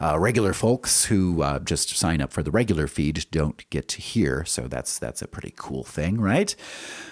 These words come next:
Okay, um, let's see, the website, the podcast, that's, that's what you're actually listening to right now, Patreon, social media, you can find me on all the social media, say hey,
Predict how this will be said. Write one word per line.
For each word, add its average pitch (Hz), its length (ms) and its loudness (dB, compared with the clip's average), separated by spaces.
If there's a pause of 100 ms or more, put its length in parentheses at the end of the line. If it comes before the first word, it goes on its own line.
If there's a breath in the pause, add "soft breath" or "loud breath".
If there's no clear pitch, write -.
(140 loud breath)
Okay, 131 680 4
um, 143 880 4
let's 127 180 2
see, 95 200 4
the 95 100 2
website, 143 800 2
the - 100 -2
podcast, 117 760 0
that's, 110 220 0
that's 110 220 0
what 107 160 -2
you're 104 120 4
actually 95 260 2
listening 98 440 2
to 101 180 2
right 92 180 2
now, 98 240 2
Patreon, 107 800 2 (220 loud breath)
social 190 380 6
media, 160 340 8
you 139 160 6
can 143 120 2
find 127 300 4
me 131 60 6
on 120 100 6
all 110 140 6
the 101 80 0
social 101 340 2
media, 95 480 4 (120)
say 98 200 4
hey, 92 300 2